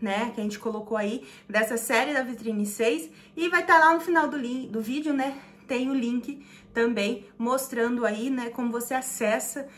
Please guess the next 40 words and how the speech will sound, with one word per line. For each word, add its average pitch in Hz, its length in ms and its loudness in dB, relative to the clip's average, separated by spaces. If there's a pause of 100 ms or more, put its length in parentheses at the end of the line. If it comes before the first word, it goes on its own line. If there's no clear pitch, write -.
(280)
esse 254 340 0
vídeo 240 300 -2
maravilhoso 247 920 4
que 262 100 -8
tem 247 160 -4
praticamente 254 600 -2
a - 40 4
vitrine 247 420 -4
inteira, 247 440 2 (300)
né, 214 180 0
que 220 80 -2
é 233 40 2
o 220 60 4
folheando 247 500 2
e 233 80 0
demonstrando 240 760 2
a - 20 4
vitrine 226 400 -2
seis 208 400 -4 (320)
para 208 240 6
vocês, 208 600 -2 (340)
tá? 214 260 6 (300)
E 233 100 0
aí, 240 320 6
galera, 226 500 6
começamos 240 500 2
com 320 80 0
um 285 40 0
produto 262 340 -2
que 277 80 -8
tava 226 260 4
na 220 100 0
oferta. 214 640 4 (260)
Quem 277 220 2
aí 269 160 4
não 277 240 2
gosta 240 320 4
do 233 120 -6
Toy 220 260 4
Store 220 460 2